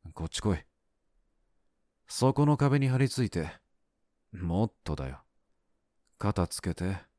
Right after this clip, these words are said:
胸が潰れるくらい。そう。後ろから入れてやるから、俺のが入ってくの感じろ。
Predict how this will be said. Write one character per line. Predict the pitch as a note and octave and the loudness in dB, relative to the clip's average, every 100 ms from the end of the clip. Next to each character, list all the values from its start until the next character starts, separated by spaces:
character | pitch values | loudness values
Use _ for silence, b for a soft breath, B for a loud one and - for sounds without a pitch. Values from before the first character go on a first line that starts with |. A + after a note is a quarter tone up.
| _ _ _ | _ _ _
胸 | E2 F2 F2+ | -6 -2 0
が | D2+ | -2
潰 | - - D#2 | -6 -6 -2
れ | E2 | 0
る | D2+ | -2
く | - | -6
ら | C#2 | -10
い。 | G1+ - B B B B | -10 -18 B B B B
そ | - - G#2 - - _ _ _ _ _ _ _ _ _ _ _ _ _ _ | -4 2 2 0 -10 _ _ _ _ _ _ _ _ _ _ _ _ _ _
う。 | - | 6
後 | B2+ C#3+ | 6 8
ろ | D3+ | 6
か | D3 | 8
ら | D3 | 6
入 | C3+ | 6
れ | C#3+ | 4
て | C3+ | 4
や | |
る | C3+ | 2
か | G#2+ | 2
ら、 | E2 D2+ - - _ _ _ _ _ _ _ _ | 0 -2 -10 -20 _ _ _ _ _ _ _ _
俺 | F2+ F#2 G2+ | 0 2 2
の | G#2+ | 0
が | D#2 | -2
入 | - G2 | -2 -4
っ | - _ | -6 _
て | - | -12
く | - | -12
の | - | -14
感 | - F2 F2+ | -8 -6 -4
じ | F2+ | -4
ろ。 | F#2+ | -6